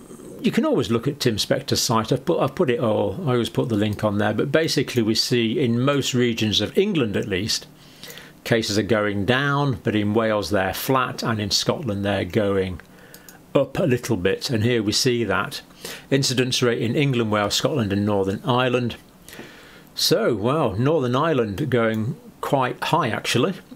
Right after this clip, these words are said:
England going down, Scotland going up, and Wales, Wales in red, roughly flat, exactly as the R values, uh,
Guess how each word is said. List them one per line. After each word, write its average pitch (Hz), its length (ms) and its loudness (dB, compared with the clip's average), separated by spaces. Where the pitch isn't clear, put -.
England 143 520 2
going 107 580 0
down, 117 540 0
Scotland 120 580 0
going 107 400 2
up, 214 220 2
and 117 240 2
Wales, 123 500 0
Wales 117 420 0
in 107 200 0
red, 110 520 0
roughly 113 500 0
flat, 117 480 -2
exactly 117 480 -2
as 95 160 -2
the 107 80 2
R 101 180 2
values, 95 600 -2
uh, 95 300 -2